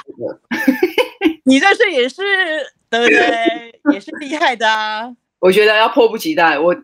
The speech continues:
Speaker 1: 因为我第，我第一次遇到哥，我，我觉得很，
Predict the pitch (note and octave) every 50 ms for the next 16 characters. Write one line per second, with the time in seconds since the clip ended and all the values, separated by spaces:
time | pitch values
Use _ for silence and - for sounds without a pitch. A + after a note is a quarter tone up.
0 | _ _ - D4+ F4 E4 B3+ G#3+ F3+ - - A#3 A3 G3+ F#3 - F#3 F#3 F3+ -
1 | A#3 A3+ A3 A3 G3+ - - A3 G3+ F#3+ G3+ G3 - G3 F#3+ F3+ E3+ D3 - -
2 | _ _ _ - F#3 F3+ F3 F3 E3+ E3+ F3+ F#3+ F#3+ - - F3 F3+ E3+ - -
3 | - - F#3 E3 - F3 F3+ F#3 F3+ F3+ F#3+ F3+ E3+ D#3+ D#3